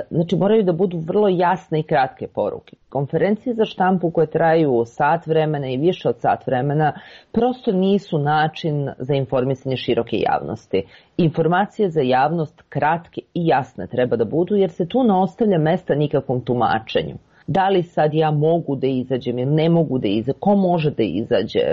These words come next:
pozajmi mi tvog psa da prošetam petnaest minuta u osam sati uveče, pa posle ti ga izvedi. Mislim, e, to su neke stvari, ovaj, koje se, e, onda o-, kao jedna snežna lopta mogu da počnu da se, e,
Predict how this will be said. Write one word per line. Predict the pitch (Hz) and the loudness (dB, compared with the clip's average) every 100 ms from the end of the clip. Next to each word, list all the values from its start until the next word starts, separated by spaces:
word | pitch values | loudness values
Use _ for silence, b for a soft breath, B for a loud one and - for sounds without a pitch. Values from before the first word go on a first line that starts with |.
| 85 - | 0 0
pozajmi | 170 170 185 214 | 0 0 0 0
mi | 175 147 | 0 -2
tvog | - 156 | -2 -4
psa | - - 147 | -4 -4 -2
da | 143 123 135 - | 0 0 -2 -2
prošetam | 127 135 143 - 120 | -2 -2 -4 -4 -4
petnaest | 127 135 131 131 - | -2 -2 -2 -6 -4
minuta | 117 113 - | -4 -2 -2
u | 113 | 0
osam | 107 - 95 | 0 0 -4
sati | - 113 - | -2 -2 -2
uveče, | 110 131 120 113 139 120 | -2 0 0 0 -2 0
pa | 113 | -2
posle | - 120 - | -2 -4 -4
ti | 160 120 | -4 -4
ga | 85 | -2
izvedi. | 110 120 101 95 - | -4 0 0 0 -4
Mislim, | 73 135 170 | -8 -4 -2
e, | - - 143 139 135 127 | -2 -2 0 2 0 0
to | 214 254 | -2 -2
su | - | -2
neke | 202 220 190 | -2 -2 -4
stvari, | 170 - 151 170 196 185 - B | -8 -4 0 2 2 2 0 B
ovaj, | 147 143 147 151 | 0 2 2 0
koje | 147 - 160 | 0 0 -2
se, | 170 - | -2 0
e, | 165 143 - | 4 4 2
onda | 151 143 151 165 - | 2 0 0 0 0
o-, | 151 160 - - | 0 0 -4 -14
kao | - 240 254 240 214 - | -4 0 2 2 2 0
jedna | 185 190 180 | 0 0 0
snežna | 170 190 196 208 170 156 | -2 0 2 2 2 2
lopta | 151 175 - - 92 180 - b b b b | 4 2 0 -4 -2 -2 -6 b b b b
mogu | 156 160 160 | -2 2 2
da | 143 | 0
počnu | - 147 - - 147 | 0 -2 -2 -4 -2
da | 135 135 | 0 -2
se, | - 139 | -2 0
e, | 131 127 131 123 | 2 4 4 2